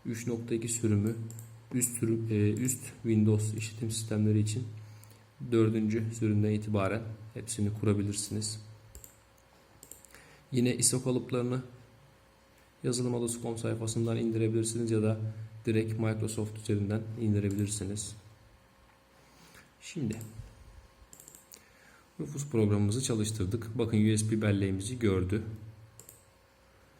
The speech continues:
İndirdiğimiz yerden iso kalıbımızı seçtik. Ee, disk bölümünü ben M B R'yi seçeceğim. Çünkü bu eski bir cihaz. U E F'i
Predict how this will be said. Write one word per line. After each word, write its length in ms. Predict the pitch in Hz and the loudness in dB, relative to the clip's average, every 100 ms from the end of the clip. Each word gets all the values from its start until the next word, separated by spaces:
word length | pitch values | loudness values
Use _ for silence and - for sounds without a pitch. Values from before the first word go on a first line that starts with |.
| - - _ _ _ - | -20 -20 _ _ _ -4
İndirdiğimiz 640 | 147 131 117 113 110 107 | 0 2 2 4 2 2
yerden 340 | 95 90 110 117 - - - - - - - - - _ _ - - | 2 0 0 -4 -10 -14 -18 -20 -20 -20 -20 -20 -20 _ _ -20 -12
iso 240 | 143 - 98 | -6 -4 -2
kalıbımızı 520 | 107 104 101 101 104 | 0 2 2 -2 -2
seçtik. 600 | 107 110 - - - - - - - - - - - | 0 0 0 -6 -10 -14 -18 -20 -20 -20 -20 -20 -12
Ee, 420 | - 113 110 - 127 | -4 -2 -2 -4 -2
disk 300 | 147 - 180 | -4 0 4
bölümünü 380 | 170 160 156 | 4 4 0
ben 280 | 139 135 139 - | 2 2 -2 -4
M 280 | 113 110 113 | 2 4 6
B 160 | 117 117 | 6 6
R'yi 160 | 127 | 4
seçeceğim. 480 | - 120 113 120 139 | 2 -2 0 -2 -2
Çünkü 280 | - 120 120 | -2 -2 0
bu 100 | 113 | 0
eski 340 | 113 113 113 | 2 0 -2
bir 100 | 131 | -4
cihaz. 520 | 120 117 120 - - - - - - _ _ _ | -2 -2 -2 -2 -6 -12 -20 -20 -20 _ _ _
U 100 | 113 | 2
E 140 | 110 107 | 4 4
F'i 320 | 110 113 | 4 2